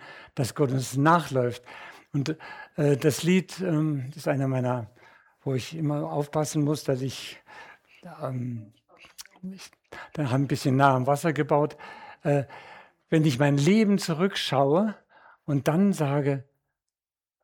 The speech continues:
„Mein Gott, warst du gut, warst du gut, warst du gut.“ Wir haben's ge-, miteinander gesungen und das ist ein, ein, ein Hymnus,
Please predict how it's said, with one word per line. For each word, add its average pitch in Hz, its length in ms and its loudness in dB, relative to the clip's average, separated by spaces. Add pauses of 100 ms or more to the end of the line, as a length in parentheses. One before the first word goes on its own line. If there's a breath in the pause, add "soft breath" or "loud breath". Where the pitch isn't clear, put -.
(320)
„Mein 165 480 -2
Gott, 170 300 -6 (1040)
warst 117 440 -4
du 170 160 -8
gut, - 500 -12 (220)
warst 180 420 -6
du 233 100 -8
gut, 226 520 -12 (140)
warst 202 300 -6
du 240 80 -6
gut.“ 226 400 -14 (1080 loud breath)
Wir 151 80 -2
haben's 175 260 0
ge-, 180 220 0
miteinander 185 560 -2
gesungen 170 460 -2
und 151 160 -2
das 147 120 -4
ist 160 220 -8 (440 loud breath)
ein, 156 360 0
ein, 151 580 -2 (400 loud breath)
ein 147 220 2
Hymnus, 196 640 2